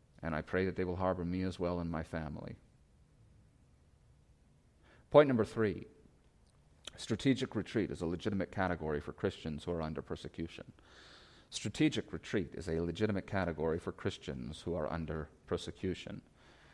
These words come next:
Acts fourteen four through six, "But the people of the city were divided, and some sided with the Jews and some with the apostles. And when an attempt was made by both the Gentiles and the Jews with their rulers to mistreat and to stone them,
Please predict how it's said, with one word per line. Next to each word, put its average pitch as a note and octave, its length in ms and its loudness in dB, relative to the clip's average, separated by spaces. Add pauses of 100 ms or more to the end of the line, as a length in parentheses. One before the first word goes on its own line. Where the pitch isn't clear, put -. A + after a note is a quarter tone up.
(300)
Acts A2+ 220 10
fourteen A2+ 400 6
four G#2 240 6
through G2 200 0
six, - 280 0
"But - 80 -6
the G2 60 -4
people G2+ 320 0
of F#2 40 2
the F2 80 2
city G2 260 2
were F2+ 120 2
divided, F#2+ 480 4
and E2+ 120 -2
some F#2 220 0
sided F#2+ 360 4
with F2+ 100 -6
the F#2+ 60 -6
Jews G#2 400 2
and F2+ 100 -2
some G2 220 2
with F#2 100 -2
the F2+ 100 -2
apostles. G#2 640 0 (400)
And F#2+ 140 0
when G2+ 80 4
an F#2+ 100 4
attempt G#2 420 0
was G2 160 0
made G#2 300 2
by F2 140 2
both G2+ 280 2
the F2+ 80 -2
Gentiles G2 640 2
and G2+ 160 2
the G#2 60 0
Jews G#2 340 2
with F2+ 140 -2
their F2+ 180 4
rulers G#2 420 2
to - 80 -4
mistreat F#2+ 460 0
and F2 120 -2
to F2 80 -8
stone G#2+ 440 2
them, G2+ 300 2